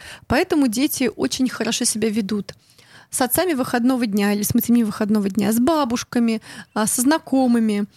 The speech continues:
а, в детском саду, но потом им нужно где-то наоборот. Это классика, когда мама весь день сидит с детьми, и они скачут у неё по шее, приходит папа и говорит:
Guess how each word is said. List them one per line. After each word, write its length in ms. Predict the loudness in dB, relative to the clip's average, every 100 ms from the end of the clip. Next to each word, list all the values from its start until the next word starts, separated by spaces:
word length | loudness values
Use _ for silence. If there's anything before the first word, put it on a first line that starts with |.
| _ -18 -18 -2
а, 440 | 0 2 4 2
в 40 | 0
детском 300 | -2 0 0
саду, 460 | 2 2 0 -2 0
но 140 | 0
потом 320 | 0 0 2
им 140 | 4 4
нужно 240 | 4 2
где-то 320 | 2 -2 0
наоборот. 580 | 2 2 0 -2 -2 -6
Это 200 | -4 -4
классика, 420 | 0 0 0 -2 -4
когда 320 | -2 2 4
мама 280 | 4 4 2
весь 140 | 0
день 160 | 0 0
сидит 220 | 0 0
с 40 |
детьми, 340 | 0 2 4 4
и 20 |
они 200 | 2 0
скачут 340 | -2 -4 0
у 20 |
неё 120 | 0 2
по 120 | 0
шее, 240 | 2 2
приходит 380 | 0 -2 -2 0
папа 260 | 0 0 0
и 20 |
говорит: 400 | 0 0 -2